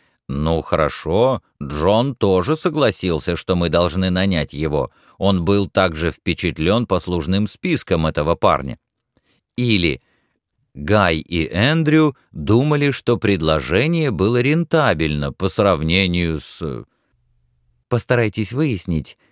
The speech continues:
каков статус третьего лица, и обращайтесь с ним соответственно. Но помните, что лицо, принимающее решение, это ваш первоначальный партнёр, мистер или миссис Методичность.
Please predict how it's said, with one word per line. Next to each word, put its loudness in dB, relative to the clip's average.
каков -2
статус -2
третьего 0
лица, -2
и 0
обращайтесь 2
с -8
ним 2
соответственно. -2
Но 2
помните, 2
что -2
лицо, 0
принимающее 0
решение, -2
это 2
ваш 0
первоначальный 0
партнёр, -2
мистер 2
или 0
миссис -2
Методичность. -2